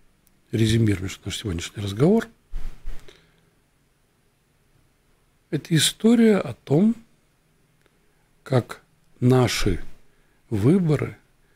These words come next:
или вещи, которые мы почему-то считаем, ну, как аксиома. Не надо доказывать даже,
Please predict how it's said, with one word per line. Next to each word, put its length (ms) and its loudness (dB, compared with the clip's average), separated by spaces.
или 180 0
вещи, 500 2
которые 600 -4
мы 200 0
почему-то 720 -4
считаем, 800 -4
ну, 180 0
как 300 -8
аксиома. 760 -2
Не 140 2
надо 260 0
доказывать 640 -2
даже, 280 -14